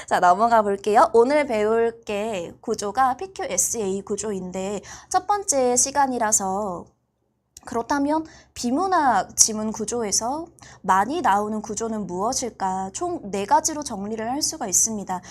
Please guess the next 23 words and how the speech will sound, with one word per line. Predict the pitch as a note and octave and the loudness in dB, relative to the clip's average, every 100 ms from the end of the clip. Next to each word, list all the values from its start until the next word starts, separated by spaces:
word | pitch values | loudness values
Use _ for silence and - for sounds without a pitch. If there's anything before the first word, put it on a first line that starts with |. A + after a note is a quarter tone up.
| - - | -16 -2
요거 | A3 A3+ F#4 | 0 2 2
먼저 | E4+ F#3 F3 G#3 A3 | 0 -2 -2 -4 -4
잡고 | G#3 G3+ - A3+ | -4 -8 -8 -10
들어가 | G#3+ A3 A3+ B3 | -4 -4 -2 -2
볼 | F#3+ | -4
건데, | - F#3 G3 | -6 -6 -6
자, | C4+ | -2
지금부터 | - B3+ E4 E4 A#3+ | -2 0 -2 -2 -6
펜 | - A4 B4+ | -4 -8 -4
들어보자, | C#5+ G#4+ G3 - - | -2 -2 -2 -4 -6
얘들아. | - - - A3 F#4+ D#5 - - - - | -12 -8 -8 -4 -4 -4 -14 -20 -16 -2
첫 | G4 F#4+ | 0 2
번째 | G4+ F#4+ | 2 2
글의 | F#4 A#3 A3 F#3 | -2 -2 -2 -2
유형, | F#3+ G3 F#3 E3+ F3 B3+ B4 E5 _ - - | -4 -4 -2 0 0 -2 -4 -8 _ -20 -16
중심화제의 | - B3+ C4+ F#4 F4+ E4 C#4 C4 | -6 -2 0 2 2 2 0 0
문제점을 | F#3+ A#3 F#4 F#4 D#4 D4 | -2 -2 0 2 0 0
제시해요. | B3+ G#3+ - C4 G3+ D#4 - _ _ _ _ _ _ _ _ - | -2 0 0 0 0 0 -2 _ _ _ _ _ _ _ _ -8
그럼 | D4 C#4 | -2 0
당연히 | B3 G#3+ G#3+ A3 E4+ - _ _ _ - | 0 -2 0 0 -2 -6 _ _ _ -8
해결책을 | G4 G#4+ G4+ F4 C#4+ | -2 0 0 0 0
주겠죠. | - A3 G#3+ - - - | 0 -2 -4 -6 -12 -12
문제점과 | F#3 G#3 C4+ D4+ A#3 F#3+ F#3 C#4 F#4+ | -8 -2 -4 -2 -6 -4 2 2 2